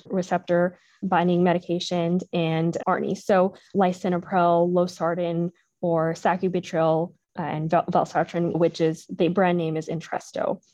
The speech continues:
In this group, we tend to start patients on one of these medications.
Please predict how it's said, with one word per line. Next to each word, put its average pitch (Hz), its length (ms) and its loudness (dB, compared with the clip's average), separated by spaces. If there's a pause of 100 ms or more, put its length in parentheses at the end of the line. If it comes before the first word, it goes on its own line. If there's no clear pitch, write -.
(220)
In 220 160 6
this 202 200 4
group, 175 300 2
we 175 80 4
tend 170 240 -2
to 170 360 0
start - 400 2
patients 175 460 0
on 170 160 0
one 165 160 0
of 180 100 0
these 196 180 0
medications. 180 800 -4